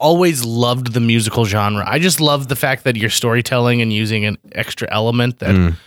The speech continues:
Speaker 1: brings up, you know, emotions that you don't normally get in, like, a drama. Um,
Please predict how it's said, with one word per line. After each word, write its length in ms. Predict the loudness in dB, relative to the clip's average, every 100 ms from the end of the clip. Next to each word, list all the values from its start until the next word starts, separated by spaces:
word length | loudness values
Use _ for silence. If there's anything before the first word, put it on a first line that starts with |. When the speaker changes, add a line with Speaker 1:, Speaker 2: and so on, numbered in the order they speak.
| _ _
Speaker 1:
brings 320 | 0 2 2
up, 140 | 0 -2 -2
you 140 | 0 0
know, 200 | 0 0
emotions 800 | 0 2 2 2 2 0 -2 -4 -2
that 260 | -2 -2 -6
you 100 | -2
don't 200 | -2 0
normally 360 | 0 0 -2 -6
get 480 | -4 -2 -2 -8 -6
in, 200 | -2 0
like, 180 | 0 -2
a 40 |
drama. 540 | -2 0 2 4 2 -2 _ _ -20 -20 -6
Um, 600 | -2 2 2 4 2 0